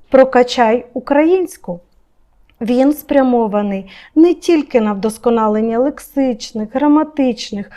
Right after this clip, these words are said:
орфоепічних норм учасників,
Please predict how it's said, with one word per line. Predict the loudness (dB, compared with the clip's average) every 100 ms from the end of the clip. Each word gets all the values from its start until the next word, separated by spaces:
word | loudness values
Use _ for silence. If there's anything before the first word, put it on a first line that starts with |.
| -12 2
орфоепічних | 4 4 4 4 4 0 -2 -2 -2 -2 0
норм | 2 2 2 0
учасників, | -2 0 0 -2 -6 -10 -10 -12